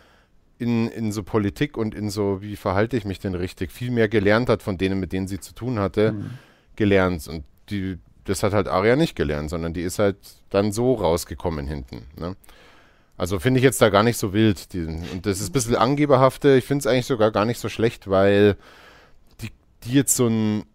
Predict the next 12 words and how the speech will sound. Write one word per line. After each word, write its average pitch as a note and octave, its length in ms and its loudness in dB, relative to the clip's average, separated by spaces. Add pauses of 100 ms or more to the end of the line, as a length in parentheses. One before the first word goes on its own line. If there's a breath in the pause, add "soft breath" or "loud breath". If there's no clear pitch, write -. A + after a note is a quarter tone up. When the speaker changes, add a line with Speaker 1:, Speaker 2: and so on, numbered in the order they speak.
(180)
Speaker 1:
oberkrasser B2+ 640 0
Charakter, A2 460 -2
die A2+ 240 -8
auch, A2+ 360 -6
ähm, G2 520 -4 (240)
jede, A2 720 2
jeden G#2+ 260 -6
Move, A2+ 240 -4 (320)
den A2 160 -2
sie G#2+ 140 -4
macht, G2+ 440 -2
ähm, F#2+ 460 -4